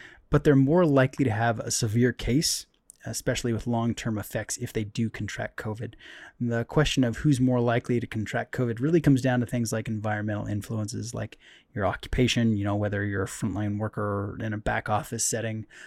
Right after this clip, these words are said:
um, your living conditions, like the number of people in your specific house or the population density in the city you're in.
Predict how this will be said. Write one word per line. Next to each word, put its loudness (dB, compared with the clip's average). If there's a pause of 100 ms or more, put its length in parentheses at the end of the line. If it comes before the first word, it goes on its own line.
(200)
um, 0
your -4
living 0
conditions, 0
like -10
the -2
number 2
of -8
people 0
in -2
your -2
specific -8
house 0
or -2
the -6
population 0
density 0
in -4
the -8
city 2
you're 2
in. -2